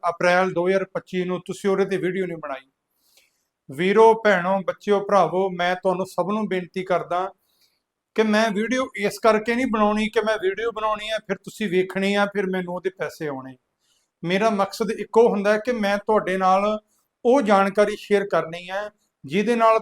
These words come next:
ਤੁਹਾਨੂੰ ਕੋਈ, ਤੁਹਾਡੀ ਭਲਾਈ ਹੋਵੇ, ਤੁਹਾਡਾ ਕੋਈ ਵੈਲਫੇਅਰ ਹੋਵੇ, ਤਾਂ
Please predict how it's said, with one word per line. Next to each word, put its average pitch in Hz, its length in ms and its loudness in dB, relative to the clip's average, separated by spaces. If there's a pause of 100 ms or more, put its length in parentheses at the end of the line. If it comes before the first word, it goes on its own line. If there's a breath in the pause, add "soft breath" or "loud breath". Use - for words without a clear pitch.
ਤੁਹਾਨੂੰ 202 480 4
ਕੋਈ, 214 320 2
ਤੁਹਾਡੀ 208 380 2
ਭਲਾਈ 185 440 4
ਹੋਵੇ, 208 280 0
ਤੁਹਾਡਾ 202 320 0
ਕੋਈ 202 180 -4
ਵੈਲਫੇਅਰ 175 500 0
ਹੋਵੇ, 202 400 2 (580)
ਤਾਂ 226 160 6